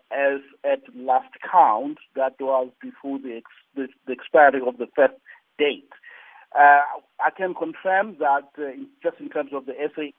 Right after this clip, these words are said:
uh, I mean, A A numbers, that, uh, the, uh, questions, that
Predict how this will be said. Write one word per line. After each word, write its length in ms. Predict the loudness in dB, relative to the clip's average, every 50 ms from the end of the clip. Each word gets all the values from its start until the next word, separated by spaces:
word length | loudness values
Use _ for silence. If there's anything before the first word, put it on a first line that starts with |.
| -6
uh, 120 | -4 -4 -4 -4 -4 -6 -4 -2
I 40 | -2
mean, 240 | 0 0 -2 -2 -4 -8
A 60 | -8 -8 -8 -6
A 60 | -6 -4
numbers, 480 | -2 0 0 2 2 0 -2 -4 -6 _ _ _
that, 160 | 0 0 0 0 -2
uh, 120 | -2 -2 -2 -4 _ -20 -20 -20 -20 -20 -20 _ _
the, 100 | -10 -8
uh, 260 | -6 -6 -6 -4 -6 -4
questions, 440 | 0 2 0 0 0 -4 -12 -12 -14 _ -2
that 160 | 0 0 0